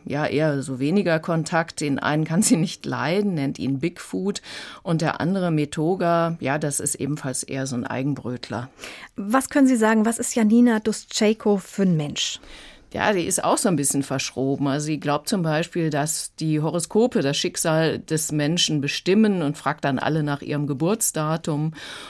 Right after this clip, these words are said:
Speaker 1: Und sie übersetzt, damit verbringt sie so ihre Zeit mit einem ehemaligen Schüler, Dizio, Gedichte von William Blake. Und sie fühlt sich extrem mit Tieren verbunden. Also sie glaubt auch, dass die Tiere des Waldes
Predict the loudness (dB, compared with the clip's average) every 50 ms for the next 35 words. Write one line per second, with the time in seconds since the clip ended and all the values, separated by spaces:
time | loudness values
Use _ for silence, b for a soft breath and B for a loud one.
0 | B B 2 6 6 6 6 4 2 0 2 2 4 4 4 4 2 0 0 0
1 | 2 2 2 2 2 0 -2 0 0 2 2 2 0 0 -2 -4 -4 -4 -2 0
2 | -2 -2 -2 -2 -2 -2 -2 -2 -4 -4 -4 -4 -4 -2 -4 -4 -4 -2 -2 0
3 | 0 -2 -2 -2 -4 -6 -4 -4 -4 -2 -4 -2 -2 -2 0 0 0 0 0 0
4 | 0 -2 -2 -2 -4 -6 -6 -2 -2 0 0 0 -2 -2 -4 -2 -2 -2 -2 -2
5 | -2 0 2 2 2 2 -2 B B B B B -4 -4 -2 0 0 0 0 -2
6 | -4 -6 -6 -4 -4 -2 -2 0 0 0 0 0 0 -2 -2 -4 -4 -4 -4 -4
7 | -2 -2 -4 -4 -6 -10 -20 B B B B B B B -2 2 4 4 4 2
8 | -2 _ -8 -6 -6 -4 -2 -2 -2 -2 -2 -4 -4 -4 -6 -6 -4 -4 -4 -4
9 | -2 -2 0 0 0 -2 -2 -4 0 0 2 2 2 0 -2 -6 -6 -6 -4 -4
10 | -2 -2 -4 -2 -2 -2 0 0 0 -2 -2 -2 0 2 4 4 4 4 2 -2
11 | -2 -2 -2 -2 -2 0 0 0 0 -2 -4 -6 -6 -2 -4 -2 -2 -2 0 0
12 | 2 2 2 0 -2 -4 -4 -2 -2 0 2 2 2 2 2 0 0